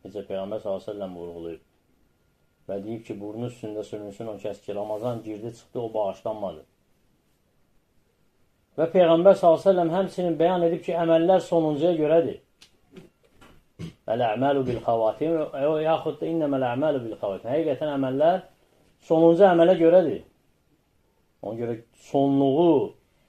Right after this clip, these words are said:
gözəl eləməyə insan rəğbətlənməlidir. Düzdür, arzu edirsən ki, hər il və ya ilin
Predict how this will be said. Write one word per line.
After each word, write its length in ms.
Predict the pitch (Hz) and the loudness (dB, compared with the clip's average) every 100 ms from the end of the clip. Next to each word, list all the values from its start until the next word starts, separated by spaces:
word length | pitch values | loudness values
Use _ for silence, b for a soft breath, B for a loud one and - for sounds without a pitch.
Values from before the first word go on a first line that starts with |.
| _ _ _ _ _ - | _ _ _ _ _ 0
gözəl 400 | 143 143 185 185 165 | 4 8 8 8 8
eləməyə 560 | 151 147 151 180 185 | 6 6 6 6 4
insan 460 | 160 143 170 175 190 - _ _ _ _ 120 | 0 0 2 2 0 -10 _ _ _ _ 0
rəğbətlənməlidir. 960 | 131 120 120 131 120 110 117 123 87 - _ _ _ _ _ _ _ _ _ _ - | 2 2 -2 -2 -4 -2 -2 -4 -8 -16 _ _ _ _ _ _ _ _ _ _ -8
Düzdür, 240 | 139 127 135 139 | -4 0 4 4
arzu 260 | 131 165 160 | 2 0 0
edirsən 380 | 170 165 151 135 | -2 -2 -4 -2
ki, 80 | 139 | 4
hər 240 | 190 190 | 6 6
il 180 | 160 110 - _ _ _ _ - | 4 -2 -12 _ _ _ _ -2
və 120 | 127 | 4
ya 80 | 160 | 6
ilin 320 | 165 175 190 | 6 4 4